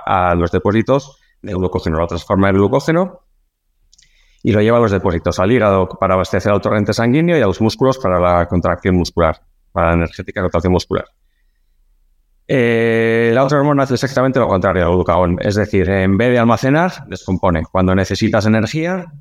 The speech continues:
pues te descompone. Viene el glucógeno en glucosa y lo lleva a la sangre otra vez para usarlo como energía, o bien los triglicéridos del tejido adiposo los descomponen las células libres para también usarlos como energía.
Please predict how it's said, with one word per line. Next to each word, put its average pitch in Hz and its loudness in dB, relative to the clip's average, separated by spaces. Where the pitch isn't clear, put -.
pues 95 -6
te 95 -2
descompone. 92 0
Viene 110 2
el 110 0
glucógeno 104 0
en 95 2
glucosa 95 0
y 85 2
lo 87 2
lleva 92 2
a - 0
la 95 2
sangre 107 0
otra 90 0
vez 90 -4
para 92 0
usarlo 104 -2
como 104 0
energía, 151 0
o 107 0
bien 127 2
los 104 0
triglicéridos 104 0
del 104 0
tejido 107 0
adiposo 131 0
los 151 -2
descomponen 98 -2
las 98 0
células 104 0
libres 135 0
para 90 0
también 98 0
usarlos 101 -2
como 90 -2
energía. 87 -6